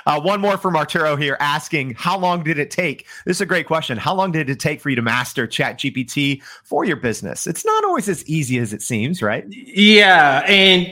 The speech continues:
Speaker 2: it is easy, but every day it's like I'm learning new things. So have I mastered it?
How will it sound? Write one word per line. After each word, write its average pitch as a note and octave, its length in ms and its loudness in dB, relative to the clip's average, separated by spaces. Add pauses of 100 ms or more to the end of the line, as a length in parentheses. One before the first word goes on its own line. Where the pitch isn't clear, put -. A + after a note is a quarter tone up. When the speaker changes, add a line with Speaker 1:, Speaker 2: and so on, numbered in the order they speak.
(400)
Speaker 2:
it G#3 180 4
is A#3 240 4
easy, F#3 400 0
but D3+ 420 0
every G3+ 260 2
day D#3 320 2
it's C3 160 -8
like C#3 180 0
I'm C3 220 -4
learning C#3+ 420 -4 (240)
new C3+ 300 -8
things. B2 480 -12
So B2 500 -8 (720)
have C#3+ 200 -8
I D3 160 2
mastered D3+ 460 -6
it? - 340 -12